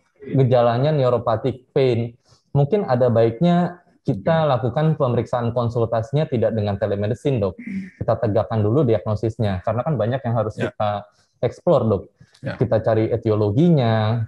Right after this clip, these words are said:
Speaker 1: kita lihat misalnya kadar gulanya pa-, pada pasien-pasien dengan diabetic pain,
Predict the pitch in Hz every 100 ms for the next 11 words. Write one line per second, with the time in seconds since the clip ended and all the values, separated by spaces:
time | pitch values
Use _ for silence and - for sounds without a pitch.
0 | - - 113 107 104 104 113 - 120 104
1 | 104 104 101 117 104 101 107 107 143 151
2 | 131 113 110 110 - - - 98 - -
3 | 104 107 107 110 104 101 110 104 101 101
4 | 104 104 113 - 139 113 110 113